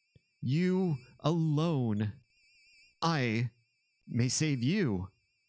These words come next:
Just you alone. <laughs> Oh, he's bargaining with me.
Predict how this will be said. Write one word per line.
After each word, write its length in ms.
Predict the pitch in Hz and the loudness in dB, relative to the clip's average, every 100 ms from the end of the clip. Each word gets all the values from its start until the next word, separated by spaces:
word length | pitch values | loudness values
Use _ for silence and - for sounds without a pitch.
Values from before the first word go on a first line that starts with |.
| _ | _
Just 300 | - 170 - | 0 0 0
you 200 | 170 165 | 0 2
alone. 340 | 143 143 143 120 | 2 2 0 -2
<laughs> 60 | - | 0
Oh, 260 | 151 196 151 - - _ - - 156 - - | 0 2 -2 -6 -16 _ -20 -8 -8 -8 -10
he's 260 | - 135 110 | -2 0 0
bargaining 600 | - 139 220 160 123 110 | -2 0 2 0 0 0
with 260 | 123 123 135 | 0 0 0
me. 320 | 147 - | 0 2